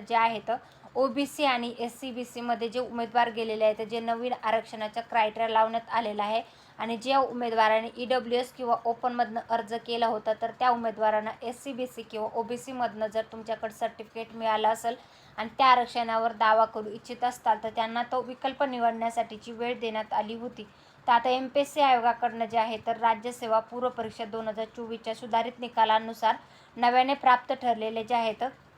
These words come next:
तीनशे अठरा उमेदवारांना राज्य सेवा मुख्य परीक्षेच्या दोन हजार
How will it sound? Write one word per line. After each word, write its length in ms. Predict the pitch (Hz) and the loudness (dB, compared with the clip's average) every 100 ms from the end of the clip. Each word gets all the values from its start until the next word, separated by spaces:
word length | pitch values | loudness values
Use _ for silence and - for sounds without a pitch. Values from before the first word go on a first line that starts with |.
| _ _ _ _ - - | _ _ _ _ -18 -6
तीनशे 320 | 247 254 302 | -4 0 2
अठरा 380 | 285 240 - 247 | 4 4 4 4
उमेदवारांना 720 | 233 233 226 226 220 214 220 247 - - - | 4 2 4 6 8 6 2 -4 -8 -8 4
राज्य 320 | 262 240 285 | 4 4 -2
सेवा 260 | 285 254 240 | -2 4 4
मुख्य 280 | 240 - 277 | 2 -4 -6
परीक्षेच्या 540 | 247 226 - 214 233 | -4 -6 -6 -8 -6
दोन 240 | 214 226 220 | -4 -2 -2
हजार 180 | 220 | 0